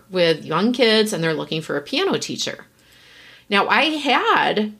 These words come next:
considered <laughs> the idea of teaching. I thought it sounded like a great idea and fun, but I had no idea where to start until this conversation happened. And God bless Darlene Kroll,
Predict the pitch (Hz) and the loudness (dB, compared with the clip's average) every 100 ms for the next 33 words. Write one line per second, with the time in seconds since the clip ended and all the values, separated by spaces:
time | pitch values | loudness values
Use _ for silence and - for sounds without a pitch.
0 | _ 262 233 220 - 220 262 294 254 214 | _ -2 0 0 0 2 2 4 2 0
1 | 214 - 190 226 - 226 220 226 240 226 | -8 -14 -4 -2 2 2 0 2 2 2
2 | 226 - 254 302 - 185 165 170 190 214 | -2 -4 -6 -4 -2 -2 -2 0 -2 -2
3 | 214 196 190 190 220 202 208 208 - _ | -4 -4 -2 -2 2 2 2 -2 -16 _
4 | _ - 190 202 - 147 190 220 214 208 | _ -6 -4 -4 -6 -2 0 2 2 0
5 | 254 208 135 185 - 240 269 196 180 180 | 0 2 2 -2 -4 -2 0 0 2 2
6 | 170 160 185 180 165 180 180 170 180 175 | 4 4 2 2 0 -2 0 0 0 0
7 | 165 160 - - 220 196 180 214 214 - | -2 -2 -6 -2 2 2 2 0 -2 -14
8 | - - - 190 185 185 180 185 214 - | -20 -20 -8 -6 2 2 4 0 -2 -8
9 | - 180 175 175 175 170 - 175 170 147 | -2 -2 0 0 0 0 -2 -2 0 0
10 | - 202 262 247 208 185 180 165 165 202 | 0 -2 -2 -2 -2 -2 -4 0 2 2
11 | 208 196 190 214 - 233 170 175 165 165 | 2 4 4 2 -4 0 2 2 0 -4
12 | 254 - 294 214 160 160 277 | -6 -4 2 4 4 4 0